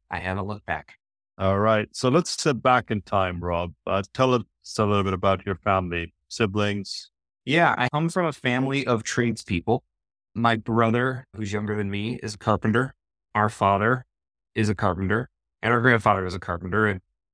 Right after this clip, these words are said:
Speaker 1: we're surrounded by a bunch of tradespeople back in the eighties and nineties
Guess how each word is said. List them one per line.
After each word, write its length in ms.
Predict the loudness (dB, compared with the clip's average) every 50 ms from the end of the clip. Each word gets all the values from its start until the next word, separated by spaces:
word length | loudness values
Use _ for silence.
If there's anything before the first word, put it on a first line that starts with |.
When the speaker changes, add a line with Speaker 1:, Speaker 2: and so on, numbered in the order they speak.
| _ _ -8
Speaker 1:
we're 80 | -8
surrounded 340 | -4 -2 0 0 0 0 0
by 120 | -2 -2 -2
a 60 | 0
bunch 300 | 0 0 -2 0 -2 -4
of 80 | -4
tradespeople 920 | -4 -2 -2 -2 -2 -2 -4 -4 -2 0 0 0 0 0 0 0 0 -4 _ _ _ _ _ _ _ _ _ _ -10
back 440 | -4 -2 0 2 2 0 -2 -2 -4
in 140 | -2 -2
the 260 | -2 -4 -6 -10 -8 -2
eighties 400 | 0 2 2 2 0 -2 -4 -4
and 120 | -4 -2 -2
nineties 720 | -2 -4 -4 -6 -6 -6 -6 -4 -4 -4 -6 -8 -10